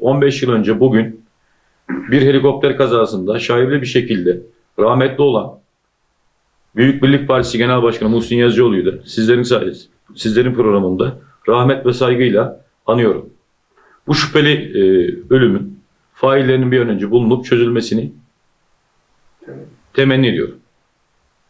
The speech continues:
Büyük Birlik camiasında, e, tekrar başı sağ olsun.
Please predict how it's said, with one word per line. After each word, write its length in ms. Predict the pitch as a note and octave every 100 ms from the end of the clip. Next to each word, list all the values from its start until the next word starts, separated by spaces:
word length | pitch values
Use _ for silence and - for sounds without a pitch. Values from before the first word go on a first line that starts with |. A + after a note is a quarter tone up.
| -
Büyük 320 | A#2+ D3 - D3
Birlik 300 | C#3+ C#3+ C#3
camiasında, 880 | A#2+ A2 G#2 F#2+ A2 A2 C3+ - - _ -
e, 320 | F2 E2+ F2 C3+
tekrar 340 | B2 A#2+ A#2+
başı 200 | A2 -
sağ 160 | F#2 F2
olsun. 240 | -